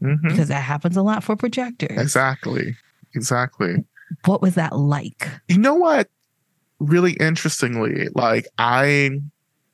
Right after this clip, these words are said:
Speaker 1: have close friend, close relationships with artists,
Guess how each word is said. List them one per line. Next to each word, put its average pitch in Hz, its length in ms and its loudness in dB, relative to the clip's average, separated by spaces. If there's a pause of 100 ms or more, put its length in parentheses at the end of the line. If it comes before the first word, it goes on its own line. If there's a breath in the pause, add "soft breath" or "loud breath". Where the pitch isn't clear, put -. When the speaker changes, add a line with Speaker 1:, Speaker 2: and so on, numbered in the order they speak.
(240)
Speaker 1:
have 123 240 2
close 127 300 -2
friend, 110 440 0 (140)
close 123 300 0
relationships - 600 0
with 101 200 -4
artists, - 920 -6